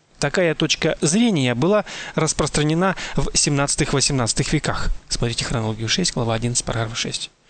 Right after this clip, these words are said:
Таким образом, библейские слова о народе, который рассеется по лицу всей земли, оказываются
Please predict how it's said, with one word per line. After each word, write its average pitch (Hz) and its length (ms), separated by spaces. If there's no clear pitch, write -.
Таким 208 380
образом, 160 500
библейские 151 680
слова 151 440
о 185 180
народе, 143 460
который 131 500
рассеется 143 680
по 147 160
лицу 151 260
всей 139 280
земли, 190 380
оказываются 190 720